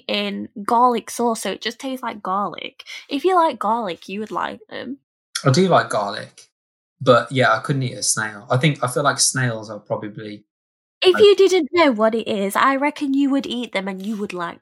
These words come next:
Speaker 1: them.
Speaker 2: Do you
Speaker 1: So,
Speaker 2: think? I don't know. I'm
Speaker 1: yeah.
Speaker 2: not, I'm not, I'm,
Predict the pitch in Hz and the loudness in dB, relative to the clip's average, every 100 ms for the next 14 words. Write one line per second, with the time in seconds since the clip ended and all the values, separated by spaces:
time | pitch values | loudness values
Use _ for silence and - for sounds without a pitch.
0 | _ - - 269 - _ _ - 135 131 | _ -14 -12 -14 -16 _ _ 0 0 0
1 | 165 196 - _ _ - - 135 127 120 | -2 -2 -8 _ _ -14 -8 -2 0 0
2 | 117 - 160 143 143 - - 135 | -2 -2 -2 -2 -6 -6 -4 -4